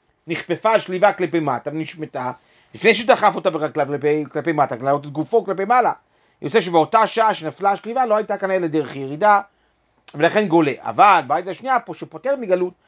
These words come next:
עוסקת שלא התליעה, שלא התליעה השליבה, לא היו תולעים, אלא הייתה בריאה וחזקה. יוצא שבשעה שדרך עליה לא נכפפה השליבה כלל,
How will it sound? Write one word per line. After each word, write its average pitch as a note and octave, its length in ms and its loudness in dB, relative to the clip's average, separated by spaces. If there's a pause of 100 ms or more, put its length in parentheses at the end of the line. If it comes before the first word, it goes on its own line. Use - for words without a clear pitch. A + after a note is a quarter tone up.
(200)
עוסקת F3+ 340 0
שלא F3 160 4
התליעה, C#3 300 0
שלא G3 180 0
התליעה G3+ 440 2
השליבה, C#3+ 380 -4
לא D#3+ 120 -2
היו G3 180 -2
תולעים, D3+ 580 -6 (1400)
אלא G3 60 6
הייתה F#3+ 220 2
בריאה F3 280 4
וחזקה. B2+ 520 -6
יוצא C#3 200 -8
שבשעה E3+ 320 -4
שדרך G#3 420 0
עליה G#3 140 6
לא A3+ 140 0
נכפפה A3+ 520 0
השליבה F3+ 320 0
כלל, C#3 360 -4